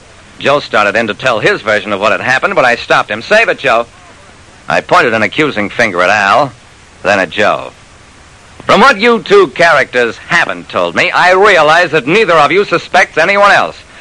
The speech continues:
Your employees, for instance, that right?" They nodded in unison. Now I'll tell you something else. Both of you had equal opportunity to make the switch. Both of you could have stashed old wrappings from Great Northern, the wire and the crummy pelts.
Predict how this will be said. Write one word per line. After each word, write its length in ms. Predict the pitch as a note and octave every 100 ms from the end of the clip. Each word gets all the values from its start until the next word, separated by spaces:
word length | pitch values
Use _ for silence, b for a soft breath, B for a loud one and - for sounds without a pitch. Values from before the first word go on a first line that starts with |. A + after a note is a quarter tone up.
| B
Your 160 | F#3+ A3+
employees, 580 | G#3 G#3 B3 G3 C#3 -
for 140 | A2
instance, 360 | G2+ - D#2 -
that 160 | C#3+
right?" 280 | C3+ F#3 A3+ - - - - - - - - - - - - -
They 120 | E2+
nodded 320 | A#2 G#2 D#2+
in 100 | D#2+
unison. 400 | G2 E2+ D2 B1+ - - - B B
Now 220 | F#3 A#3+ A3
I'll 180 | G3+
tell 200 | F#3 F#3+
you 160 | F3+ E3+
something 340 | D#3+ D3+ B2+
else. 240 | C3+ F#2 - - - - - - -
Both 280 | C3+ A3+ D3
of 140 | C#3
you 160 | G3 F3
had 240 | D#3+ D3+
equal 300 | A3+ A#3+ A3
opportunity 560 | G#3 G#3+ - G#3+ F3 G3
to 80 |
make 180 | F#3 F#3+
the 80 | F#3
switch. 420 | - E3+ - - - - - - - -
Both 320 | D3 C4+ A#3
of 140 | D#3 D3+
you 100 | G3+
could 160 | G#3+
have 120 | G#3 E3+
stashed 480 | - A3 A3+ G3+
old 260 | F#3+ G#3+ F#3
wrappings 420 | F3 G3 G3 G3
from 140 | F3 D3+
Great 280 | F3+ F3+
Northern, 360 | E3 E3 B2+ A#2
the 120 | D#3
wire 320 | A3 F#3 C#3+ C3+
and 100 | D3
the 60 |
crummy 320 | - F#3+ F3
pelts. 400 | E3 E3+ G#2 -